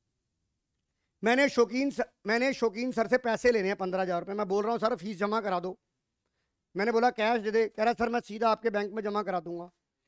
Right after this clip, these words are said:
इसने मेरे से बैंक अकाउंट नंबर लिया और सीधा मेरे बैंक में पैसे जमा करा दिए और इसने मुझे नहीं बताया, मुझे इन्फॉर्म नहीं करा, क्योंकि ये उन दिनों की बातें हैं ना, जब तक, जब ना तो मोबाइल हुआ करते थे और बैंक में जब ये पैसे जमा करा रहा था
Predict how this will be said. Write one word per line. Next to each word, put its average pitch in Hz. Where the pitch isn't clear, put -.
इसने 202
मेरे 226
से 233
बैंक 208
अकाउंट 220
नंबर 214
लिया 226
और 208
सीधा 220
मेरे 220
बैंक 202
में 220
पैसे 214
जमा 214
करा 185
दिए 135
और 202
इसने 226
मुझे 220
नहीं 190
बताया, 156
मुझे 190
इन्फॉर्म 220
नहीं 202
करा, 160
क्योंकि 185
ये 233
उन 277
दिनों 269
की 240
बातें 202
हैं 247
ना, 214
जब 190
तक, -
जब 170
ना 190
तो 214
मोबाइल 185
हुआ 208
करते 214
थे 226
और 214
बैंक 196
में 233
जब 214
ये 240
पैसे 202
जमा 220
करा 202
रहा 202
था 185